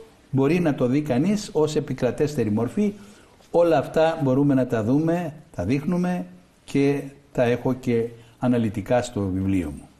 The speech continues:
Το κόπα, αφού έπαψε να χρησιμοποιείται για την γραφή, χρησιμοποιήθηκε στην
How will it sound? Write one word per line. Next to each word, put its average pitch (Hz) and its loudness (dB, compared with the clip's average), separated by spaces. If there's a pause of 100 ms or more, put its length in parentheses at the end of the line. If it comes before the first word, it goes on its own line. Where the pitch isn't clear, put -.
(1400)
Το 233 0
κόπα, 196 0 (560)
αφού 160 0
έπαψε 165 2
να 131 4
χρησιμοποιείται 120 0 (880)
για 117 2 (220)
την 104 0
γραφή, 170 2 (560)
χρησιμοποιήθηκε 214 0 (560)
στην 180 0